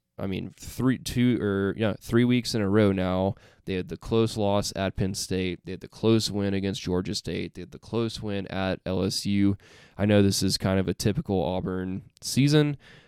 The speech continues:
uh, as far as the close, you know, roller coaster ride goes.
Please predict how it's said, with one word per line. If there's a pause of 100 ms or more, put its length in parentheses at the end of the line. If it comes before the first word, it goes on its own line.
(140)
uh,
as
far
as
the
close,
you
know,
roller
coaster
ride
goes.